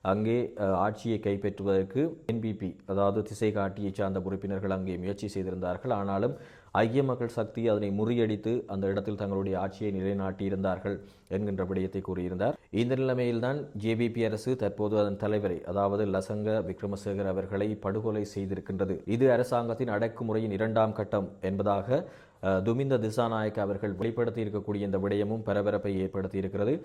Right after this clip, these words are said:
இவருடைய கருத்தின் பிரகாரம் அந்த வெலிகம பிரதேச சபை பிரிவுக்குட்பட்ட பகுதியில், அ, குறிப்பாக அந்த பிரதேச சபையில் தொடர்ந்தேர்ச்சியாக பல பிரச்சனைகள், பல உட்பூசல்கள் எழுந்திருக்கின்றன என்கின்ற விடயம் அம்பலமாக இருக்கின்றது.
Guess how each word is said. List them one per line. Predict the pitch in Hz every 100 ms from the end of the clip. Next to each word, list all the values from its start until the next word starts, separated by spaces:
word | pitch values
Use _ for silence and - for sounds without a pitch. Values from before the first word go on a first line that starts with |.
| -
இவருடைய | 113 131 139 135
கருத்தின் | 139 131 143
பிரகாரம் | 131 123 123 120 135 139 -
அந்த | 104 104 101 90
வெலிகம | 101 123 123 123 117
பிரதேச | 107 113
சபை | 110 110 107 104
பிரிவுக்குட்பட்ட | 104 101 101 101 95 104
பகுதியில், | 98 101 101 104 113 127 - 98
அ, | 92 95
குறிப்பாக | 92 104 101 101 107
அந்த | 107 98 92 90 104
பிரதேச | 98 107
சபையில் | 107 104 101 107 110 113 -
தொடர்ந்தேர்ச்சியாக | - 101 101 104 - 104 98 101
பல | 98 95
பிரச்சனைகள், | 107 117 120 117 113 120 117 - - -
பல | 110 107
உட்பூசல்கள் | 110 110 135 131 123 123 120 -
எழுந்திருக்கின்றன | 110 113 117 113 101 110 110 107 101
என்கின்ற | 101 101 95
விடயம் | 98 101 104 92 95
அம்பலமாக | 104 104 101 95
இருக்கின்றது. | 98 95 98 104 170